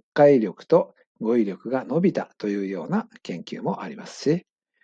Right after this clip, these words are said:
えー、これはですね、今日はちょっと時間がないので、これを全部お見せすることはできないんですけど、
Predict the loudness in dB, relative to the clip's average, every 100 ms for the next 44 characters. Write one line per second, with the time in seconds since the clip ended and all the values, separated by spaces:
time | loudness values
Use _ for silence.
0 | _ -4 0 0 0 -4 -6 -10 _ _
1 | _ _ _ 2 8 10 8 4 -4 4
2 | 6 6 4 2 0 0 0 2 2 0
3 | -4 -6 0 2 2 0 -2 -8 -10 -4
4 | -4 -4 -6 -6 -6 -6 -6 -8 -4 -4
5 | -6 -14 -8 0 0